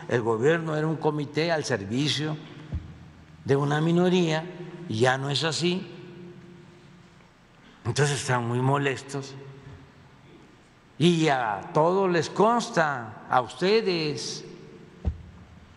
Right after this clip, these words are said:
desde que llegamos y empezamos a llevar a cabo los cambios, un día sí y el otro también,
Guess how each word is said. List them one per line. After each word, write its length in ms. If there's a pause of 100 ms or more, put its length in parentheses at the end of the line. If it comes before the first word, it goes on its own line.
(140)
desde 360
que 1040
llegamos 720 (320)
y 100
empezamos 580
a 40
llevar 380
a 100
cabo 360
los 160
cambios, 560 (2250)
un 260
día 300
sí 320
y 40
el 140
otro 240
también, 540